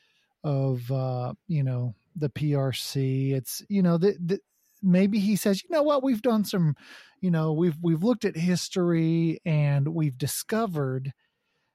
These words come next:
that Taiwan has, in fact, always been something that we never wanted because it was nothing but,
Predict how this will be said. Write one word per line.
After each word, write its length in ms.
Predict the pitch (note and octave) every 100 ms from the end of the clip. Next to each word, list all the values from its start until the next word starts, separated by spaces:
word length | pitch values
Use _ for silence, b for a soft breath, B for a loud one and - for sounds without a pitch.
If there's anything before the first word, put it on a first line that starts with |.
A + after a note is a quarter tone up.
| _
that 280 | D3 C#3+ D3+
Taiwan 560 | - F3+ F#3+ F3+ E3+ D#3+
has, 480 | C#3+ G3+ A3+ A#3+
in 160 | G3+ F3+
fact, 480 | - E3 C#3+ D3 -
always 320 | D#3+ D#3 D3
been 180 | D3+ D3
something 440 | - D3+ D#3 C#3+
that 100 | D#3+
we 160 | D#3 C#3
never 380 | C3+ D#3 E3+ E3
wanted 440 | C#3+ C#3+ D3 C3
because 300 | C3 - D3
it 60 | D#3
was 180 | C3+
nothing 420 | C#3+ E3 E3+ E3 D3
but, 220 | C3+